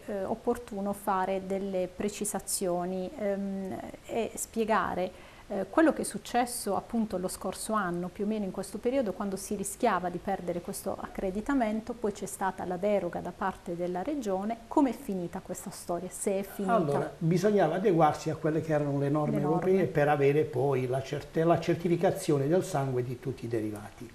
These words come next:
Speaker 2: In un primo momento il termine ultimo era il trentuno dicembre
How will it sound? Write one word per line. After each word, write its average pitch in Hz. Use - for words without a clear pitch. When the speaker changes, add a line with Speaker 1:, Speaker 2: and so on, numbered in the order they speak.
Speaker 2:
In 185
un 196
primo 180
momento 160
il 160
termine 175
ultimo 160
era 160
il 165
trentuno 170
dicembre 185